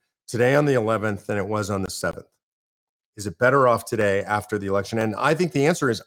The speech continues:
unequivocally yes. Here's why I say that, because it looks like the House of Representatives will be controlled by people who do not operate at the whim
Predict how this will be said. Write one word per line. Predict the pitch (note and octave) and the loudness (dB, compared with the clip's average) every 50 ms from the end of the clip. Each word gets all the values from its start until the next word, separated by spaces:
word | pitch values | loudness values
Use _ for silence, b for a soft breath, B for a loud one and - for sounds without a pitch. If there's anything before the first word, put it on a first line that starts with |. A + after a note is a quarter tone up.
| - | -4
unequivocally | C#3+ D3 D#3 D3 - - C#3+ C#3 A#2+ B2 - - A#2+ A2 | -2 0 0 0 0 0 0 0 0 -2 -4 -2 -4 -2
yes. | G#2+ C#3 D3+ A#2 F2+ - - B B B B B B B B | 0 0 0 -2 -2 -6 -10 B B B B B B B B
Here's | - G#2 A2 G#2+ - | -4 -4 -4 -2 0
why | A2 A#2+ B2 | 2 4 4
I | B2+ B2+ | 4 4
say | - E3 F3 D#3 | 2 2 2 0
that, | A#2+ F2 E2+ E2+ _ - | 0 -4 -6 -12 _ -12
because | G#2 - - C3 A2+ A#2+ | -12 -2 0 0 2 2
it | B2 A#2 | 0 -2
looks | B2+ A#2+ A#2+ A#2+ - - - | 0 0 0 0 -2 -6 -4
like | G#2+ G#2+ G#2+ G#2+ | -2 -2 -2 -2
the | - G2 F#2+ | -4 -4 -2
House | G#2 G#2 A2 - - | -2 -4 -4 -4 -6
of | B2+ | -2
Representatives | A#2 A#2+ G#2+ - B2 A2 A#2 G#2+ G2 G2 F#2+ G#2 G#2+ - G#2+ | 0 0 0 0 -4 -4 -2 -2 0 0 0 -2 -2 -2 0
will | A2+ A#2 A#2 | 0 0 0
be | A#2+ C#3 | 0 -2
controlled | C3+ - D3 B2+ - - A#2 A#2 A#2 B2 | -2 -2 -4 -4 -2 0 0 0 2 2
by | C#3+ C#3 | 0 0
people | C3+ - A2 G2+ F#2 - G#2+ A2 G#2+ B B B B B - | 0 -2 -6 -8 -4 -2 -2 -2 -2 B B B B B -6
who | A#2 | -4
do | G#2+ B2 B2+ B2+ | 0 0 2 4
not | D3 D3+ D3+ D#3+ - - | 6 6 6 4 2 2
operate | A2+ A2 - - A2 A2 A2 A2+ A#2 - | 0 0 0 0 0 2 2 2 0 -2
at | A#2 A2+ G2+ | -4 -4 -2
the | - A2 | -2 -4
whim | G#2 G2 G#2+ A#2+ B2 A#2 G#2+ G#2+ A#2 | -4 -2 0 2 2 4 2 2 0